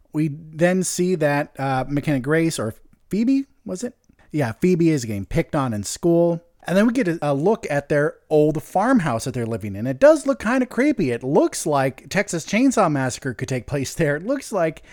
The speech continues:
uh, an Exorcist <laughs> movie could take place there.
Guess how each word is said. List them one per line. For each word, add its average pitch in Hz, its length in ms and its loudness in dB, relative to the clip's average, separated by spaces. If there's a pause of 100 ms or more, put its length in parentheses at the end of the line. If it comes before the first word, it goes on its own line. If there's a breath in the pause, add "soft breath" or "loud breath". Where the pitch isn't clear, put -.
(280 loud breath)
uh, 135 340 0
an 165 140 -2
Exorcist 190 560 -2
<laughs> - 0 -
movie 160 320 2
could 139 160 -8
take 139 280 -6
place 117 300 -8
there. 101 260 -10